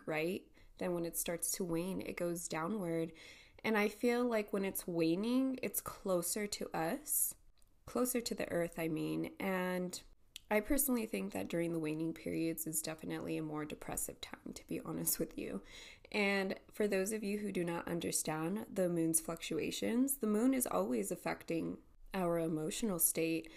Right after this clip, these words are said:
I know that I'm gonna have some new listeners, so I am gonna go over this again with the moon, just really quickly, because I truly believe <laughs> that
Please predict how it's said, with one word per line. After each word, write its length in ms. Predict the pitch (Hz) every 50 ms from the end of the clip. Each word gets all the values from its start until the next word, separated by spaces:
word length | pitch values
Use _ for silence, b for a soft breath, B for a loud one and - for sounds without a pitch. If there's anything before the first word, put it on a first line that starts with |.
| B B B B B
I 80 | 208
know 160 | 214 214 220 226
that 160 | 226 214 208
I'm 160 | 202 196 202
gonna 220 | 202 208 202 196
have 280 | 196 196 190 175 170 -
some 360 | - - - 185 180 170 165
new 200 | 156 156 151 160
listeners, 880 | 170 165 160 143 - - - 170 190 208 220 226 226 247 254 262 254 - -
so 720 | 208 - - - 196 185 180 180 180 180 175 175 170 175 - -
I 60 | 175
am 260 | 165 165 160 165 165
gonna 220 | 165 - 180 180 190
go 240 | - 170 170 175 -
over 240 | - 160 160 160 165
this 260 | 165 165 165 - -
again 480 | 170 165 - 156 151 156 160 190 208 185
with 160 | 160 151 -
the 60 | 165
moon, 480 | 156 151 151 147 151 165 233 294 320 302 - - - - - - - - - -
just 280 | - 240 226 226 -
really 200 | 220 220 220 214
quickly, 460 | 208 - - 175 165 - 180 180 185
because 400 | 190 - 180 - - 180 175 -
I 160 | - 170 170 170
truly 340 | - - - 196 196 208
believe 600 | 214 208 - 185 196 160 160 156 160 180 196 196
<laughs> 40 | -
that 640 | 208 190 190 196 196 175 170 160 - - - - -